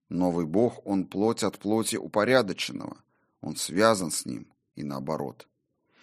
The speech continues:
Его темница, как ни удивительно, тоже была частью привычной восставшему вселенной и подчинялась, пока что, ее же законам. И поэтому он медлил.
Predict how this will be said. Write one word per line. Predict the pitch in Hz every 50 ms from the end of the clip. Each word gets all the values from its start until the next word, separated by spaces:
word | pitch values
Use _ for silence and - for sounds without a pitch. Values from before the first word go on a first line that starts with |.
| - _ -
Его | 87 90 113 117 143 143
темница, | - - 139 131 143 170 190 - - - 135
как | - 131 117 - -
ни | 123
удивительно, | 120 117 104 110 113 131 160 151 - 143 131 117 113 104
тоже | 101 - - 156 175 151 143 127
была | 110 107 104 98 95
частью | - - 123 123 127 - - - 110
привычной | - - 101 98 90 113 120 - - - 101
восставшему | 90 90 87 - - - 92 90 - - - 98 92
вселенной | 85 - - 104 107 117 110 90 78 71 - - _ _ _ _ _ _ _ -
и | -
подчинялась, | - - - - - 87 85 95 110 117 104 85 65 - - - _ _ _ _ _ _ _ -
пока | - 120 117 - - 82 -
что, | - - - - - _ _ _ _ _ _
ее | - 87 80 80 80 78
же | 78 80
законам. | 78 82 85 - - - 85 73 73 73 - - _ _ _ _ _ _ _ _ _ _ _ _ _ -
И | 76
поэтому | - - 85 90 101 98 - 87 82 82
он | 82 80 80
медлил. | 80 82 78 - - - 53 50